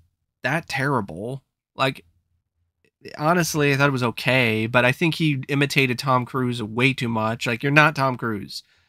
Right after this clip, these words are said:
Find your own acting style, man. Uh, Sean Thomas Reed, I thought he was one of the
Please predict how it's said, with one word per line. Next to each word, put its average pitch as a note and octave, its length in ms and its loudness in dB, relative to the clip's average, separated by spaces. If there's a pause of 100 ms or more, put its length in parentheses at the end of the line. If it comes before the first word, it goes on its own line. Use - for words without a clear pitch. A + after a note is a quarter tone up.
(440)
Find D3+ 260 8
your D#3+ 140 10
own D3 100 8
acting C3 340 4
style, G#2 380 2
man. G#2 420 -2 (600)
Uh, C#3 560 8 (160)
Sean E3 320 4
Thomas D3+ 440 2
Reed, C#3+ 420 2
I B2 160 -2
thought A#2+ 200 0
he A#2+ 80 -2
was A#2 300 -4 (240)
one B2 180 -2
of A2+ 100 -4
the A2 320 0